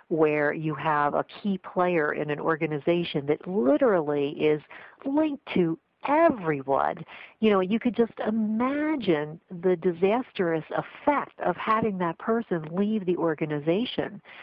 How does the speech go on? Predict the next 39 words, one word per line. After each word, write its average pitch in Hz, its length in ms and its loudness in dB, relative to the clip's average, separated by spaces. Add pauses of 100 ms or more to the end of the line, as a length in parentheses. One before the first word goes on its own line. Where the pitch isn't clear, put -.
(320)
Um, 156 460 0
you 160 100 -2
know, 147 120 -2 (120)
certainly 202 360 0
I 147 100 0
would 156 260 0
think, 160 360 -4 (100)
uh, 147 300 -2 (180)
that 147 220 2 (360)
having 220 420 0
this 165 220 -6
kind 156 140 0
of 147 100 -4
information 156 920 -2
could 156 280 0
really, 165 720 -2
um, 143 360 -2 (520)
you 160 100 -6
know, 147 140 -2
help - 320 0 (380)
save, 202 440 0 (220)
uh, 165 220 -6
some 190 120 0
of 170 80 -2
those 165 300 0
real 196 240 2
key 185 260 -2
players, 165 560 0 (160)
uh, 151 300 0 (520)
uh, 143 240 -2 (160)
that 156 240 2
just, 185 240 2 (220)
you 175 200 -2
know, 165 180 2
could 151 180 0
walk 190 260 2
away 190 440 2
with, 156 240 0 (500)
uh, 156 220 0